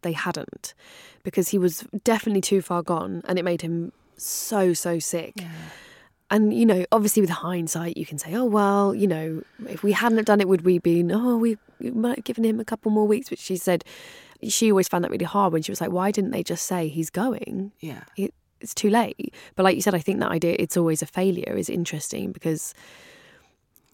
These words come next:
Speaker 1: it's not always a failure. It's, sometimes it's just
Speaker 2: Oh, it's never a failure.
Speaker 1: what
Speaker 2: It's inevitable.
Speaker 1: needs,
Speaker 2: It's
Speaker 1: yeah,
Speaker 2: part
Speaker 1: it's,
Speaker 2: of
Speaker 1: that's it.
Speaker 2: life. There's nothing we can do. You can eat clean. You
Speaker 1: Ugh,
Speaker 2: can
Speaker 1: yeah.
Speaker 2: go to the gym. <laughs> You can do whatever you want. You're
Speaker 1: Yeah.
Speaker 2: going to die.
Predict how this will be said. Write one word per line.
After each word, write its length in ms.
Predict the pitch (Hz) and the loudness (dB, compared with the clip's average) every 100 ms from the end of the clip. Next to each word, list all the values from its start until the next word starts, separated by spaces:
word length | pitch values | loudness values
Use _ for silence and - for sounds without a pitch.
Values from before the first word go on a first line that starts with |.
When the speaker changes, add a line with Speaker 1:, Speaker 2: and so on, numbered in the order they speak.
| - | -18
Speaker 1:
it's 300 | 190 - - | -14 -8 2
not 220 | 208 - | 2 2
always 400 | - 175 151 151 | 2 2 0 -6
a 40 | 170 | -8
failure. 360 | 160 175 175 - | -10 -10 -10 -10
It's, 160 | - | -8
sometimes 380 | 160 147 151 143 | -6 -6 -6 -8
it's 160 | - - | -10 -12
just 340 | 151 - - - | -10 -10 -10 -6
Speaker 2:
Oh, 100 | 247 | -6
it's 180 | - 233 | -4 -2
never 300 | 311 392 381 | 0 2 -2
a 40 | |
failure. 420 | - 196 165 170 | -2 -4 -2 0
Speaker 1:
what 100 | 160 | 0
Speaker 2:
It's 80 | - | 0
inevitable. 560 | 202 202 170 285 190 170 | 0 2 0 0 -2 0
Speaker 1:
needs, 100 | 196 | 2
Speaker 2:
It's 80 | 196 | 4
Speaker 1:
yeah, 140 | 180 | 4
Speaker 2:
part 140 | 185 180 | 6 4
Speaker 1:
it's, 140 | 170 | 0
Speaker 2:
of 20 | - - | -8 -4
Speaker 1:
that's 260 | 185 175 | -4 0
it. 40 | 196 | 4
Speaker 2:
life. 440 | 220 214 160 - 95 - - - - | 6 6 4 -4 -18 -20 -20 -16 -2
There's 240 | 202 190 | -2 0
nothing 280 | 185 190 190 | -2 0 -2
we 80 | 170 | -2
can 160 | 175 | -2
do. 120 | 170 170 | -2 0
You 200 | 165 185 | 0 -2
can 180 | 170 - | -6 -2
eat 200 | 196 - | -2 -2
clean. 480 | - 190 180 175 170 - - - | -6 -2 -2 -2 -4 -12 -16 -8
You 120 | 170 | -6
Speaker 1:
Ugh, 80 | 170 | -4
Speaker 2:
can 140 | 151 135 - - | -4 -6 -12 -6
Speaker 1:
yeah. 100 | 170 | 2
Speaker 2:
go 100 | 196 | 6
to 180 | 202 175 | 6 4
the 60 | 233 | 2
gym. 340 | - 233 196 - - | 2 2 2 -2 -10
<laughs> 120 | - | -4
You 140 | 240 | -4
can 160 | - 208 | 0 0
do 160 | 190 | 0
whatever 280 | 165 151 170 - | -2 -4 -8 -6
you 60 | |
want. 280 | 175 247 160 - - | 2 2 2 -2 -4
You're 160 | 202 | 0
Speaker 1:
Yeah. 120 | 220 | 2
Speaker 2:
going 220 | 233 175 170 | 2 0 -2
to 80 | 151 | -4
die. 500 | 156 165 147 - | -2 0 -2 -8